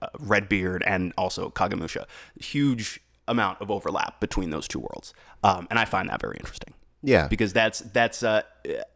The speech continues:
Speaker 1: from an, uh, from a, uh, an outsider's perspective, or if you haven't, uh, if you never had an opportunity to dive too deeply into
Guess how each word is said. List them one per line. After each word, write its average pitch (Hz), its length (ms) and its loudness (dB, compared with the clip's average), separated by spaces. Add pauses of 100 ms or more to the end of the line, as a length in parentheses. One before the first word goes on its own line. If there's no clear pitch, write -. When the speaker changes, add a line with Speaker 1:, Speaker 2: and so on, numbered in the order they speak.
(360)
Speaker 1:
from 139 180 6
an, 135 160 2
uh, 131 80 -2
from 123 220 0
a, 110 280 4
uh, 110 160 2
an 107 100 -2
outsider's 117 420 2
perspective, 101 600 0
or 104 180 0
if 110 180 4
you 110 60 0
haven't, 110 460 2 (180)
uh, 90 260 0 (640)
if 101 160 -2
you 117 120 2
never 131 440 0
had 127 80 4
an 120 60 2
opportunity 107 440 2
to - 120 -10
dive 95 260 4
too - 160 0
deeply 101 460 2
into - 260 -2